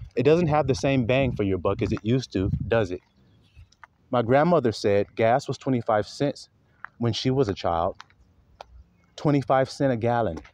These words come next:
Have you ever seen gas cost twenty-five cents a gallon? So then it's changed. And it hasn't changed for the better,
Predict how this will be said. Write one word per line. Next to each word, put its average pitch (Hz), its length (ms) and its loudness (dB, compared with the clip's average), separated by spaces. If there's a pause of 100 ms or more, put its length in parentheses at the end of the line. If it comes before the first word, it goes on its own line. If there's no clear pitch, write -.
(580)
Have 117 180 2
you 117 140 4
ever 131 160 2
seen 151 240 2
gas 147 320 2
cost 165 240 -2
twenty-five 165 400 0
cents 175 180 -2
a - 20 -2
gallon? 175 380 0 (360)
So - 120 -2
then 139 160 2
it's 107 200 -2
changed. 107 600 -4 (880)
And 139 120 2
it 120 80 2
hasn't 123 340 0
changed 170 440 0
for 185 80 2
the 165 120 0
better, 208 360 4